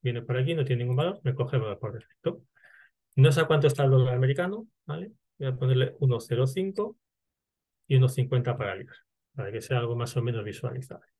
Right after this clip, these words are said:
Le digo, "a guardar", y aquí me pone el valor cambiado. Y si recargo, ya está guardado con ese valor, ¿vale?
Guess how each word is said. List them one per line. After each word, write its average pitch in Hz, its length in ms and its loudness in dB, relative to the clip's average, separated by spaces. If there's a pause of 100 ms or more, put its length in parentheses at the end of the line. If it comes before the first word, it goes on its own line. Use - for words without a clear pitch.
(640)
Le 135 80 2
digo, 113 180 0
"a 110 40 -4
guardar", 139 420 0 (420)
y 127 80 2
aquí 127 180 0
me 123 100 4
pone 143 320 2
el 127 140 2
valor 117 220 -2
cambiado. 98 460 -10 (600)
Y 135 100 4
si 131 200 0
recargo, 160 600 0 (640)
ya 135 180 6
está 139 220 2
guardado 120 440 2
con 110 140 -6
ese - 180 -8
valor, 95 220 -10 (280)
¿vale? 143 220 -2